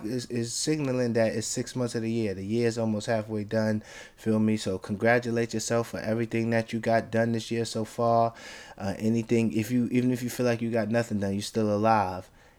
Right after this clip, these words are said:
And, uh, that's a lot in itself. So, you know, congratulations to everybody that made it to the six months mark of this year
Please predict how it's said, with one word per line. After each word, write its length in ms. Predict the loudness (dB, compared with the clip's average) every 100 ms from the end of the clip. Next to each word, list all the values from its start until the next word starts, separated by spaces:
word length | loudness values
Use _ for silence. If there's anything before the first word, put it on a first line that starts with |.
| -10
And, 260 | -6 -4
uh, 160 | -2 -2
that's 260 | 0 0 0
a 80 |
lot 280 | 0 2 0
in 80 | -4
itself. 400 | -6 -4 -4 -4
So, 180 | -6 -4
you 100 | -4
know, 120 | -4
congratulations 800 | -6 -2 0 0 0 -2 -4 -6
to 100 | -6
everybody 460 | -6 -4 -4 -4 -4
that 140 | -4
made 240 | -4 -6
it 60 | -6
to 80 | -10
the 80 | -10
six 260 | -8 -8
months 280 | -6 -8 -6
mark 240 | -6 -6 -10
of 80 |
this 240 | -12 -10 -4
year 340 | 0 2 0